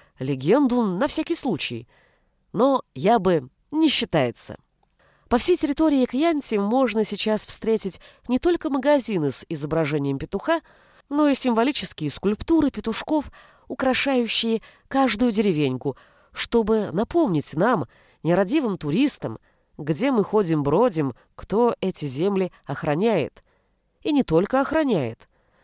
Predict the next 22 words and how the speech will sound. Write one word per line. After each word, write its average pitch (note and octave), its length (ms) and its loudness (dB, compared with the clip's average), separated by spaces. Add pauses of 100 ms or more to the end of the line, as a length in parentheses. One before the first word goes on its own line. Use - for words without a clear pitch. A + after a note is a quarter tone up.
(340)
Охранять A3 520 0
сейчас B3+ 480 0
живописные G3 720 0
просторы F#3 460 -2
Кьянти G#3 580 -2 (340)
не C#4 180 2
от F3 180 2
кого. A2+ 320 -8 (680)
Сиенцы D4+ 580 0
с - 100 -6
флорентийцами G#3+ 920 0 (360)
с - 140 -2
шестнадцатого G#3 640 0
века G#3+ 340 -2
живут A3 280 -4
вместе, G#3+ 580 -2 (520)
пусть - 400 0
и F3 80 -4
не D#3 80 -2
так D#3 220 0
дружно A#3 400 2
порой, C#3 420 -2